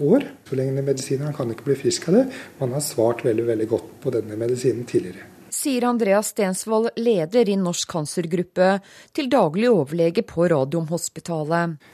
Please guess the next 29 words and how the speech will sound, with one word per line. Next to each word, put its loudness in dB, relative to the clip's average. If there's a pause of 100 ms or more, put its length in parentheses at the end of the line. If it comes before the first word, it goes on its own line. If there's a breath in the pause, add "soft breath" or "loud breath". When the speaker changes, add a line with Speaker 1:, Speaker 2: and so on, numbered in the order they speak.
(160)
Speaker 1:
Dette -4
er -2
en 2
utfordring -2
vi 2
kommer -4
til -4
å -6
se 2
mer -2
og -4
mer -4
av, -4 (800 loud breath)
som -4
blir 4
mer 6
og 2
mer 4
krevende 2
for -6 (640 loud breath)
kreftleger, 2
men 4
også 4
andre -2
medikamenter -4 (240 loud breath)
som -4
etter 4
hvert 0
kommer. -14